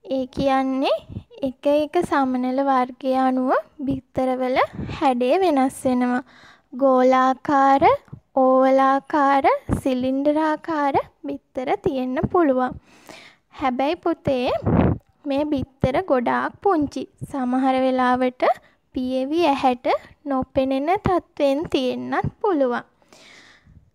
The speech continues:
මේ බිත්තර සාමාන්‍යයෙන් දින තුනක් හතක් දක්වා කාලයක් තියෙන්න පුළුවන්. ඒ කියන්නේ බිත්තර වලින් දලඹුවෙක් එළියට එන්න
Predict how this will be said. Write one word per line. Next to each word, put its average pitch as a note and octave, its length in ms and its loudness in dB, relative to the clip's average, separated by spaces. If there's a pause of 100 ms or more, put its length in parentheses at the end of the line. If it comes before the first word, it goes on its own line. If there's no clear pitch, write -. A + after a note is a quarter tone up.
මේ C#4+ 280 -4
බිත්තර C#4+ 680 -4 (520)
සාමාන්‍යයෙන් B3+ 1000 -4 (340)
දින C4 320 -4 (100)
තුනක් B3+ 520 -2 (200)
හතක් C4+ 580 -6
දක්වා C4+ 560 -4
කාලයක් C4 720 -2
තියෙන්න B3 460 -4
පුළුවන්. B3+ 500 -4 (440)
ඒ - 100 -16
කියන්නේ D#4+ 680 -4 (200)
බිත්තර C4 520 -6
වලින් C4 420 -2 (260)
දලඹුවෙක් C4 720 -2
එළියට B3 420 -2
එන්න B3 340 -2